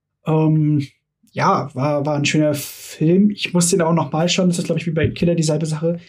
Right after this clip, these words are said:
Ich bin da nicht so richtig reingekommen. Ich hab auch zwischendurch sehr viel mit meiner Schwester geschrieben.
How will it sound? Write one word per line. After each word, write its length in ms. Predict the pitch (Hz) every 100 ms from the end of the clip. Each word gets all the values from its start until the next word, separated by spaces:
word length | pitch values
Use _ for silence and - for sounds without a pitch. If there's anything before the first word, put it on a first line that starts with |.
| - _ _ -
Ich 220 | - -
bin 100 | 180
da 80 | 180
nicht 140 | 175
so 60 | 170
richtig 200 | 160 -
reingekommen. 500 | 151 170 - 135 143
Ich 140 | 151
hab 140 | 143 135
auch 160 | 139
zwischendurch 560 | - - - - 165 143
sehr 100 | 156
viel 100 | 165
mit 80 | 147
meiner 160 | 147 139
Schwester 280 | 151 160
geschrieben. 480 | 175 - 185 196 -